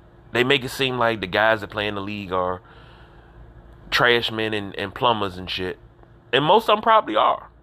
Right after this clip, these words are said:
<laughs> But they got game. They have game. Then you got N B A players that don't play very well. "Oh, they're bums." No, they got game. But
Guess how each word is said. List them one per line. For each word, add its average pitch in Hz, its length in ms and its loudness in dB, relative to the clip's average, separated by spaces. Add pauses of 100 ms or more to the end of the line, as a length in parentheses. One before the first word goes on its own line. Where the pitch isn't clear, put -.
(420)
<laughs> 214 160 -2 (500)
But 131 140 4
they 135 100 4
got 113 220 2
game. 101 360 -2 (1080)
They 117 160 2
have 107 260 0
game. 95 360 -4 (880)
Then 123 220 2
you 127 140 -4
got 117 300 2 (360)
N 131 160 2
B 120 140 -2
A 131 100 2
players 113 360 0
that 101 100 -8
don't 113 220 2
play 156 200 -2
very 120 260 0
well. 107 180 2
"Oh, 110 160 6
they're 117 140 0
bums." 101 440 0
No, 120 260 -2
they 76 140 -4
got - 240 -4
game. 120 320 -4
But 107 160 -4